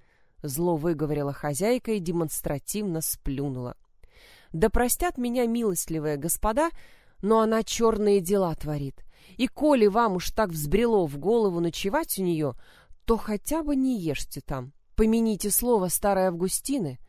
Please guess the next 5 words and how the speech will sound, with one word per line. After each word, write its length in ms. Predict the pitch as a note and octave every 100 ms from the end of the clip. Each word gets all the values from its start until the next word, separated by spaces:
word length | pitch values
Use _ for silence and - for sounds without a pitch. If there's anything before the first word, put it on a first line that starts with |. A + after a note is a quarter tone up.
| _ _ - -
торжественно 680 | F3+ C#3+ G#3+ B3 F#3 F3+
закончила 560 | D#3+ E3 E3+ D#3 - D3
свою 300 | - D3 D3
речь 240 | E3+ A#3+
женщина 580 | D#3 C#3+ A#3+ C#4 D#4 D#4